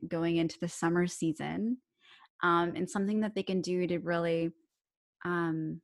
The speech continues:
just invigorate their wardrobe or start to feel more confident, especially in the summertime? Like, what are th-, what are five things, like,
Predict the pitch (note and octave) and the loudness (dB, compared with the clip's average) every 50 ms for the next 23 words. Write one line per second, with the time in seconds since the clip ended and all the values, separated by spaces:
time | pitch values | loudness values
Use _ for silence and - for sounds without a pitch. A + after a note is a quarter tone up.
0 | _ _ _ _ _ _ _ _ - A#3+ A#3+ A#3 - - - - - _ _ _ | _ _ _ _ _ _ _ _ -8 -6 -6 -6 -8 -12 -16 -18 -20 _ _ _
1 | _ _ A3 A3 G#3 F#3+ F3 F3 F#3 F3+ G3 G3+ G3 G3 G3 G3 G3 - - E3+ | _ _ -2 -2 0 0 0 0 0 0 2 2 4 4 4 2 0 -2 -2 -2
2 | E3 D#3+ D#3 D#3+ - E3+ F#3+ G3 G3 G3 G3+ F#3+ - - F#3+ F#3+ F#3 F#3 F3+ - | 0 -2 -2 -2 0 2 4 4 4 2 2 -2 -2 -2 0 0 0 0 -2 -2
3 | F3+ F3 - F#3+ F3+ F3 - F#3 F3 - - F3+ E3+ E3 D#3+ D3+ D3+ - - - | -2 -2 0 0 0 0 -2 -6 -6 -4 -2 -2 -2 -2 -2 -4 -6 -8 -10 -12
4 | - - A#3 A3 A3 G#3+ - - G3+ G3+ G3+ G3+ G3+ G3 - - - - - - | -4 0 2 2 2 2 0 -2 -2 0 2 2 0 0 -2 -6 -12 -20 -20 -20
5 | _ _ _ - - G#3+ G#2+ - - G#3+ G#3+ G#3 G3+ G3+ - - G3+ G3 G3 F#3+ | _ _ _ -8 -4 -4 -2 0 0 2 2 2 2 0 -2 -4 -4 -4 -4 -6
6 | - - - F3+ F3 F3 F3 F3 E3+ - F3+ F3 E3+ F3+ F3+ F3+ F3+ F#3 F#3 - | -6 -6 -4 -2 -2 0 0 -2 -2 -4 -8 -4 -2 0 0 0 0 -2 -4 -4
7 | - F3+ E3+ D#3+ - - F#3 F#3 F3+ F3+ - - - F3 D#3+ D#3+ D3+ - - - | -4 -2 -2 -2 -2 -2 0 0 0 0 0 4 6 8 8 8 4 0 -4 -4
8 | - - - - E3 - | -4 -4 -6 -8 -8 -10